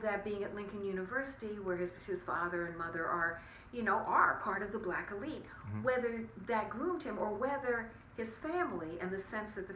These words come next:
Speaker 1: family had that you will be easy with everybody, um, maybe that helped.
Speaker 2: Mm-hmm.
Speaker 1: But I, I, um, I'm not sure where he got that or whether he got it through the student movement, you know, 'cause a lot of folks went to Morehouse who were not elite.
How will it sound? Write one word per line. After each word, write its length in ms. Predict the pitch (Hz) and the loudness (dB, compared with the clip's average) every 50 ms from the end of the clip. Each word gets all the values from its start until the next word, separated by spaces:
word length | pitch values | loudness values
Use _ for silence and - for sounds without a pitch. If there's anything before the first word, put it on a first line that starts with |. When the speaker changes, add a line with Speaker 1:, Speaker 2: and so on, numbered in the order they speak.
| - 247 226 | -8 -6 -4
Speaker 1:
family 340 | 277 320 320 277 220 202 196 190 | -2 0 0 0 -2 -2 -2 -2
had 320 | 185 170 160 156 165 165 - | 0 0 2 2 0 0 0
that 240 | 185 180 170 - - - - - - - - 202 | 0 0 0 -2 -6 -10 -16 -18 -18 -14 -8 -4
you 160 | 240 277 320 | -2 0 2
will 120 | 320 302 | 2 2
be 200 | 262 262 247 - - 226 | 0 -2 -2 -4 -4 -4
easy 200 | 214 - 208 190 | -4 -2 0 0
with 180 | 180 175 175 220 | 0 0 0 -2
everybody, 640 | 262 302 277 214 180 - 131 107 80 - - - - - - - - - - - - - | -2 -4 -2 -2 -2 -2 -2 -4 -4 -6 -8 -12 -14 -16 -16 -18 -18 -18 -16 -16 -4 0
um, 320 | 202 202 202 196 202 202 202 196 196 208 | 2 4 4 4 2 0 -2 -4 -4 0
maybe 280 | 196 202 202 196 220 220 | 2 2 2 2 2 2
that 260 | 220 247 247 254 247 - | 4 4 4 4 4 0
helped. 300 | 180 - - - - - - - - - - - | -2 -4 -4 -6 -8 -14 -14 -16 -16 -10 -6 -4
Speaker 2:
Mm-hmm. 180 | 110 104 110 127 143 - - - - | -2 -2 -2 -4 -6 -8 -10 2 6
Speaker 1:
But 300 | 233 226 220 214 - - | 8 10 10 10 8 8
I, 220 | 214 214 220 220 - | 8 8 6 6 4
I, 440 | 220 214 208 208 208 208 208 202 190 | 4 4 4 2 0 0 0 2 2
um, 220 | 185 190 190 180 - - - - - | 2 0 -2 -4 -8 -10 0 4 4
I'm 140 | 254 269 | 8 10
not 160 | 277 277 277 277 | 10 10 10 8
sure 260 | - 359 320 277 - | 6 6 6 8 8
where 140 | 165 156 156 | 6 4 2
he 100 | 160 160 | -2 -2
got 260 | 151 139 107 - - | 0 0 0 0 0
that 180 | - - - - - | -4 -6 -8 0 2
or 100 | 180 196 | 4 6
whether 240 | 180 175 160 156 170 | 6 6 4 2 2
he 100 | 190 202 | 0 0
got 220 | 202 214 208 214 | 4 6 6 6
it 120 | 220 220 - | 6 2 -2
through 120 | 262 240 | -6 -6
the 100 | 254 254 | -6 -6
student 300 | - - 302 359 403 370 | -4 -2 0 0 2 2
movement, 320 | - - - - - - - - | 2 2 0 0 -4 -6 -6 -4
you 100 | 220 202 | 0 4
know, 180 | 180 180 196 | 6 6 6
'cause 200 | - 208 180 180 | 6 6 4 4
a 40 | 180 | 4
lot 240 | 165 165 180 220 294 | 4 4 6 6 6
of 80 | 359 | 6
folks 240 | - - 185 180 - | 6 4 2 2 0
went 160 | - 143 147 - | -2 -4 -4 -4
to 60 | 180 | -6
Morehouse 600 | 156 135 127 110 101 - - - - - - - - - - - - - - - - - | -4 -2 0 2 2 2 0 -2 -4 -6 -8 -12 -14 -14 -16 -16 -14 -16 -16 -12 -4 0
who 120 | 240 240 | 0 0
were 380 | 233 226 220 208 202 196 185 175 | 2 0 -2 0 2 2 4 6
not 280 | 180 196 269 277 - 175 | 8 10 10 8 8 4
elite. 340 | 139 123 127 - - - | -2 0 0 -2 -2 -4